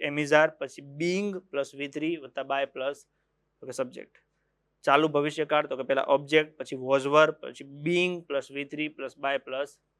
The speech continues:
સબ્જેક્ટ. ચાલુ ભવિષ્યકાળની વાત કરીએ તો પહેલા ઓબ્જેક્ટ, પછી will, shall, be, being, વી થ્રી plus by વત્તા સબ્જેક્ટ. ફરી એકવાર કહું છું કે ચાલુ ભવિષ્યકાળનું મોટા ભાગે થતું હોતું નથી, પણ છતાં કદાચ વાક્ય બનાવવાનું થાય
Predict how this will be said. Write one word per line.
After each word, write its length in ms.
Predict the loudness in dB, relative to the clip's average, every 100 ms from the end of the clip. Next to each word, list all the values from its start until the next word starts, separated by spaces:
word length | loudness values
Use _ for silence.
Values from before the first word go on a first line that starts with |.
| _ _
સબ્જેક્ટ. 420 | -10 -10 -10 -18 _ _ _ _ _ _ _ _ _
ચાલુ 220 | 2 4
ભવિષ્યકાળની 580 | 2 0 -2 -6 -6 -4
વાત 220 | -4 -2
કરીએ 280 | -2 -2 -2
તો 140 | -6
પહેલા 300 | -6 -2 -2 0
ઓબ્જેક્ટ, 540 | -2 2 2 2 _ _ _
પછી 200 | -12 -10
will, 280 | -6 -4 -4
shall, 320 | -4 -6 -6 -6 -4
be, 100 | -4 -4 _ _ _ -20
being, 460 | -2 2 2 0 -6 -14 -16
વી 220 | -8 -8
થ્રી 360 | -8 -6 -6 -8 _ -8
plus 180 | -8 -10 _ _ 0
by 160 | 0 0
વત્તા 200 | -6 -12
સબ્જેક્ટ. 540 | -12 -14 -16 -20 _ _ _ _ -6
ફરી 180 | -2 -2
એકવાર 160 | -2 -4
કહું 160 | -6 -8
છું 160 | -10 -12 _ _ -12
કે 80 | -8 0
ચાલુ 260 | 2 2 -2
ભવિષ્યકાળનું 600 | -6 -6 -6 -2 -2 -4 -8
મોટા 220 | -2 -2 -2
ભાગે 180 | -4 -6
થતું 380 | -10 -12 -12 -12
હોતું 300 | -12 -4 -4
નથી, 200 | -4 -8
પણ 240 | -12 -12
છતાં 260 | -8 -4 -4
કદાચ 240 | -4 -6 -4
વાક્ય 280 | -6 -6 -6
બનાવવાનું 420 | -6 -6 -10 -10
થાય 240 | -6 -6